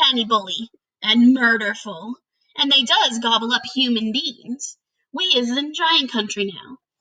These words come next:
Giants is everywhere around. Out there us has the famous bone-crunching giant.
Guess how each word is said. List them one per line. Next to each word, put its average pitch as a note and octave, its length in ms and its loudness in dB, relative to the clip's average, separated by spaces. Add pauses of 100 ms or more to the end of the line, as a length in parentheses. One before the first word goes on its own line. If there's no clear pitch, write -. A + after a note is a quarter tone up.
(100)
Giants G#3+ 380 2
is D4+ 180 -10
everywhere C#4 440 0
around. G3+ 360 -8 (440)
Out F4 280 -2
there G#3 320 4
us - 460 -4 (180)
has G#3 240 -2
the F#3 80 -12
famous G4 500 0
bone-crunching E4 1000 -2
giant. B3+ 440 2